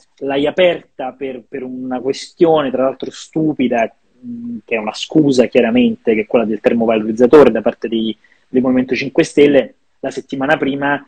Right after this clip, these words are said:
c'era stata la Lega, eh, e fra-, eh, che è parte del governo, con i ministri, che andava a protestare in piazza coi, coi tassisti che stavano tirando le bottigliette d'acqua a Palazzo Chigi. Cioè,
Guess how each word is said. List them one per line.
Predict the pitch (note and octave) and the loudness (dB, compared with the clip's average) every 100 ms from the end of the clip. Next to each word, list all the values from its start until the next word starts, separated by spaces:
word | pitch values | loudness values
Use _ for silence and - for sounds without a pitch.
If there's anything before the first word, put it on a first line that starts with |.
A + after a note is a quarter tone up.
| _ - | _ -10
c'era | C3 B2 | -6 -6
stata | - C3+ B2 B2+ | -4 -2 0 0
la | B2+ | 0
Lega, | C3 D3 C#3 D3+ D3+ D3+ - | 2 0 4 4 4 -2 -12
eh, | C3 B2 A#2+ | -14 -12 -14
e | B2 | -18
fra-, | - D#3 | -18 -14
eh, | B2+ B2 A#2 A2 _ | -10 -8 -8 -10 _
che | A2 | -12
è | - _ | -12 _
parte | C3 A#2 - | -4 -4 -6
del | A#2 | -10
governo, | A2 C#3+ D3+ C3 B2+ | 0 4 4 2 -4
con | B2 | -6
i | |
ministri, | D3 D#3+ D3+ - D#3 D#3 D3 _ _ | -4 -6 -6 -4 4 4 4 _ _
che | - | -4
andava | C#3 D#3 | 4 4
a | C#3 | 4
protestare | - C3 B2+ - C#3 | -2 -8 -8 -6 -6
in | C3 | -6
piazza | B2+ C3 - D3+ | -6 -8 -6 -6
coi, | B2+ A#2+ A#2 A2+ A2+ _ _ | -4 -4 -4 -6 -8 _ _
coi | - A#2+ | -8 -2
tassisti | C#3 - - B2 - - C3 | -2 -4 -6 -6 -6 -4 -2
che | B2+ | -2
stavano | - B2 A#2 | -4 -4 -4
tirando | A2 A#2 A2+ | -6 -6 -2
le | A2+ | -2
bottigliette | G#2+ A2 _ A#2 A2 - | -2 -6 _ -2 -2 -2
d'acqua | A2 - G#2+ | -2 -4 -4
a | |
Palazzo | A#2 A2 - | -4 -4 -6
Chigi. | G#2+ D#3+ B2 A2 | 6 6 6 0
Cioè, | - | -2